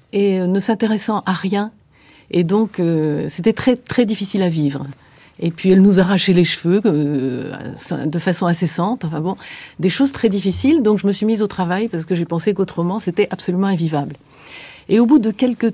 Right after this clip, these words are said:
temps de, de ce travail, elle a commencé à changer. Donc ça, c'est très net que ça,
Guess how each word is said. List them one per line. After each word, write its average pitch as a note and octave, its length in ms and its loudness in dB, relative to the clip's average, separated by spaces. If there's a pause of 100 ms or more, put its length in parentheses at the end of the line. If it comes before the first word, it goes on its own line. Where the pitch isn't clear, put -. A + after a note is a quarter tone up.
temps G#3+ 280 4
de, E3+ 180 0
de D#3 160 -2
ce F3 140 -2
travail, G3+ 440 -2
elle F3+ 120 2
a E3 40 0
commencé F#3+ 380 -2
à F#3+ 60 0
changer. F3 480 0 (180)
Donc E3+ 140 -2
ça, G3+ 160 -4
c'est - 120 -10
très - 200 -4
net F#3 240 -2
que F3+ 80 -2
ça, E3+ 180 -4